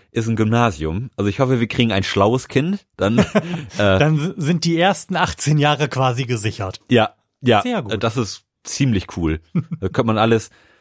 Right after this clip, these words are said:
Speaker 1: fußläufig innerhalb von maximal fünf Minuten erledigen.
Speaker 2: Das ist echt nicht schlecht.
Speaker 1: Ja, total super.
Speaker 2: Cool.
Speaker 1: Aber da seid ihr hier ja auch nicht ganz so schlecht eigentlich, oder?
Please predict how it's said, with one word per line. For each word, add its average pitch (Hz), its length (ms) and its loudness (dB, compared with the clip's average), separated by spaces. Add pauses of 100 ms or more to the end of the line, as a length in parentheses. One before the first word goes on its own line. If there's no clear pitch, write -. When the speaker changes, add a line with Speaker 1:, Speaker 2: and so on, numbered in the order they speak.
(320)
Speaker 1:
fußläufig 131 760 0
innerhalb 123 400 0
von 110 240 0 (600)
maximal 120 500 2
fünf 120 260 -2
Minuten 104 520 -2 (200)
erledigen. 80 600 -2
Speaker 2:
Das - 120 -14
ist - 80 -10
echt 107 180 -12
nicht 120 140 -4
schlecht. 113 380 -4
Speaker 1:
Ja, 101 300 2
total 92 300 -2
super. 92 300 -2
Speaker 2:
Cool. 98 160 -10 (1600)
Speaker 1:
Aber 90 100 2
da 82 120 2
seid 80 160 -2
ihr 85 160 0
hier 95 120 2
ja 85 140 2
auch 85 160 -2
nicht 82 180 -6
ganz 78 220 -6
so 76 140 -10
schlecht - 400 -16
eigentlich, - 320 -18
oder? 78 180 -4